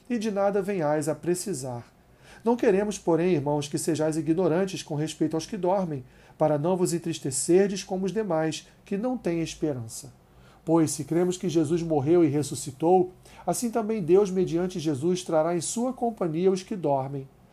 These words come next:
Ora, ainda vos declaramos por palavra do Senhor isto: nós, os vivos, os que ficarmos até a vinda do Senhor,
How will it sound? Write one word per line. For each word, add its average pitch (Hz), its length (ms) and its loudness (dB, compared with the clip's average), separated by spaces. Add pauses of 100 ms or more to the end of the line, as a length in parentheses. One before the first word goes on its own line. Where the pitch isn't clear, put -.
(240)
Ora, 147 400 4 (280)
ainda 180 340 2
vos 170 180 0
declaramos 170 640 2
por 147 160 -6
palavra 175 380 2
do 175 120 -2
Senhor 143 520 -2 (220)
isto: - 400 -4 (380)
nós, 147 380 2
os 123 120 -8
vivos, 127 540 0 (180)
os 185 120 -4
que 214 120 -4
ficarmos 180 520 -2
até 165 180 -2
a 160 60 2
vinda 147 240 -4
do 135 100 -8
Senhor, 151 500 0